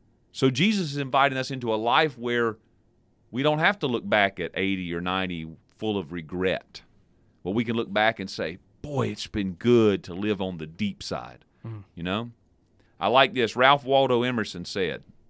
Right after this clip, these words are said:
Speaker 1: "We are always getting ready to live, but never living." And I think that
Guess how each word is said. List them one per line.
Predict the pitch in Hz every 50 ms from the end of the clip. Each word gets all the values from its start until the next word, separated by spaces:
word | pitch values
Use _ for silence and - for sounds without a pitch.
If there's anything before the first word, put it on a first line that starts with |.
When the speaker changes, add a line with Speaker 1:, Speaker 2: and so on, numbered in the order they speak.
| _ _ _ _ _ _ _ _ _ _ _
Speaker 1:
"We | - 113 143 156
are | 120 95 - - _ -
always | 117 135 151 165 185 185 175 185 180 175 151 -
getting | - 131 147 139 139 127 120
ready | 117 127 139 151 147 127 104
to | 98 - 107
live, | 95 101 120 127 104 76 67 65 67 - - _ _ _ _ _ _ _ _ _ _ _ _ _ _
but | - 80 80 -
never | 85 87 90 95 90 101 95
living." | 95 98 95 - - 62 57 - - _ _ _ _ _ _ _ _ _ _ _ _ _ _ _ _ _ _ _ _ _ _ -
And | - 120
I | 147
think | 165 - 208 190 160 - - -
that | 110 110 -